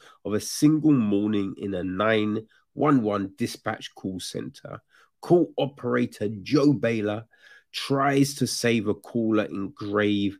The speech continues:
danger, but he soon discovers that nothing is as it seems, and facing the truth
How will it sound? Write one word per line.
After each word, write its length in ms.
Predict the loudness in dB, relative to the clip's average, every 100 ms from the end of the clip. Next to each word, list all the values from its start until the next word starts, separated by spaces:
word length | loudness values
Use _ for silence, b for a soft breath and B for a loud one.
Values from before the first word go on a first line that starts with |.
| _ _ _ -10
danger, 600 | -6 -4 -6 -6 -6 -8 b b b
but 240 | 4 4 2
he 200 | -6 -4
soon 400 | 0 6 8 6
discovers 640 | 2 -2 0 0 0 -2
that 120 | -4
nothing 560 | -2 -2 -4 -2 -4 -4 -6 -4
is 340 | -2 -2 -4 b b -8
as 160 | -6
it 160 | -6 -8
seems, 640 | 0 4 8 8 6 2 b b 0
and 400 | 4 6 4 0 -12
facing 560 | -2 2 2 4 2
the 100 | 2
truth 560 | -2 -6 0 2 2